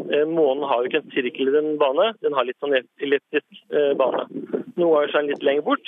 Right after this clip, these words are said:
noen ganger så er den litt nærmere. I natt klokka to så var den veldig nærme jorda, eh, sånn i forhold til han kan være, da.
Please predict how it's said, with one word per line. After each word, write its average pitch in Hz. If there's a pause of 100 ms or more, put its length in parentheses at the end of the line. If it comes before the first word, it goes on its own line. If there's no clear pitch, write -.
noen 196
ganger 170
så 170
er 165
den -
litt 175
nærmere. 120 (500)
I 160
natt 175
klokka 175
to 226
så 185
var 143
den 147 (120)
veldig 147
nærme 131
jorda, 127 (180)
eh, 139
sånn 131
i -
forhold -
til 131
han 127
kan 120
være, 131
da. 135